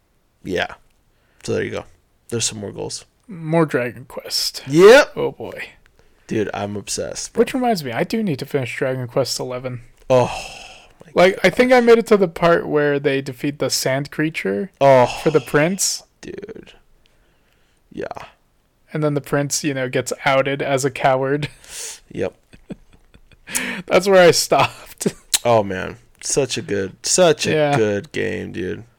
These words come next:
Speaker 1: Oh, my
Speaker 2: Oh,
Speaker 1: gosh.
Speaker 2: man.
Speaker 1: I love that game so much.
Speaker 2: It actually is a pretty fun R P G, I'm not gonna lie.
Speaker 1: Oh, it's my
Speaker 2: Like,
Speaker 1: favorite.
Speaker 2: it's actually pretty good. Like,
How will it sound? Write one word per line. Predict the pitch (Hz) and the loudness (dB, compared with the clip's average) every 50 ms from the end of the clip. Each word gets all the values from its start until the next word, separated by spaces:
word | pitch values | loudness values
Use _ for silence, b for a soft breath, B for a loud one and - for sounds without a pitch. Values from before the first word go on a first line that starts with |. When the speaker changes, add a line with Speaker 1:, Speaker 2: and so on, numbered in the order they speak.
| _ _ | _ _
Speaker 1:
Oh, | 131 139 135 131 | 2 4 4 4
my | 117 104 98 95 | 4 2 0 -2
Speaker 2:
Oh, | 95 | -4
Speaker 1:
gosh. | 92 92 90 90 - - | -4 -4 -6 -6 -8 -8
Speaker 2:
man. | 135 139 - - _ _ _ _ | -10 -14 -16 -18 _ _ _ _
Speaker 1:
I | 107 113 | -4 -4
love | 107 98 92 90 92 | -4 -2 -4 -6 -6
that | 87 90 101 - | -8 -8 -8 -8
game | - 95 92 95 110 | -10 -12 -12 -12 -12
so | - 101 98 | -12 -12 -12
much. | 98 98 98 101 - - - _ _ _ - | -10 -12 -12 -14 -16 -20 -20 _ _ _ 0
Speaker 2:
It | 175 196 269 | 2 4 6
actually | 311 349 302 - - 269 214 196 | 6 6 6 4 4 6 6 6
is | 208 196 | 6 6
a | 208 180 | 2 0
pretty | - - 170 156 | 0 0 0 0
fun | 135 - 160 143 | 2 0 -2 0
R | 139 135 131 123 | 0 0 0 0
P | - 135 123 | -2 -6 -8
G, | 120 135 123 120 120 | -8 -10 -10 -8 -8
I'm | 120 123 | -8 -6
not | 127 131 139 - | -4 -4 -4 -2
gonna | - 143 131 127 | -2 -2 -2 -4
lie. | 123 123 123 123 | -6 -6 0 4
Speaker 1:
Oh, | 160 175 175 180 175 170 | 6 6 8 8 8 6
it's | 156 - 165 | 4 4 4
my | 165 | 2
Speaker 2:
Like, | 156 - | 4 4
Speaker 1:
favorite. | - - 151 160 123 131 220 | 4 4 4 6 6 6 6
Speaker 2:
it's | 220 - | 6 6
actually | - 226 170 | 4 4 4
pretty | 156 - 175 156 147 | 4 2 0 0 0
good. | 139 143 135 123 113 113 147 - - | 0 0 0 0 0 -4 -8 -8 -6
Like, | 147 139 131 127 127 - | -6 -4 -4 -6 -8 -10